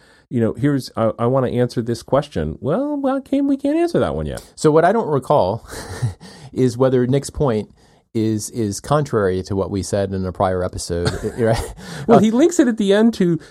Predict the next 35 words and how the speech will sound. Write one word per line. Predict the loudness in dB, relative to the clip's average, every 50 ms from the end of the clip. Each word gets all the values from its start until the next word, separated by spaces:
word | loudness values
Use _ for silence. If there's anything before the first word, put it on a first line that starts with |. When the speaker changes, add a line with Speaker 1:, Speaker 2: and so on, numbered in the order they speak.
| _ _
Speaker 1:
the, | 0 2 2 2 0 -2
you | 0 2 4
know, | 4 4 4
the, | 4 2 2
Speaker 2:
Yeah. | 2 2 4 6
Speaker 1:
the | 4 4
feasibility | 4 2 0 0 2 2 2 4 4 6 6 6 6 4 4 4 2 4
of, | 6 6 6 6 4 0 -6 -18 _ _ _ _ _ 0
um, | 2 4 4 4 2 0 -4 -6 _ _ _ -4 _
a | 0 0
blind | 0 0 0 0 2 2 2 0 -2 0
peer | 0 0 2 2
review, | 2 2 0 0 0 0 2 2 0 0 -2 -4 -8 _ _ _ _ _ _ 0
uh, | 0 2 2 0 -2 -8 _ _ _ _ _ _ _ 0
i-, | 0 0 0 -2
in | 0 0 2 2 2 0 0 -2
the | -4 -6
context | -2 -2 -2 -2 0 0 0 0 0 -2 -4
of | -2 0
legal | 0 0 0 2 2 2
academia | 2 0 0 -2 -2 0 0 0 0 -2
as | -2 -4 -2
opposed | -2 -2 -2 0 -4
to | -6
some | -6 -4 -4
other | -2 -2 0 0 0
academias. | 0 -2 -4 -6 -6 -6 -4 -2 -2 -2 -2 -2 0
And | 2 2
that | 2 2 2
sounds | 0 0 0 0 -2 0
more | 0 0 2
about | 2 2 0 -2 -2
the | -4 -6
point | -4 -4 -2 -2 0 0
about, | 0 0 0 -2 -2 -4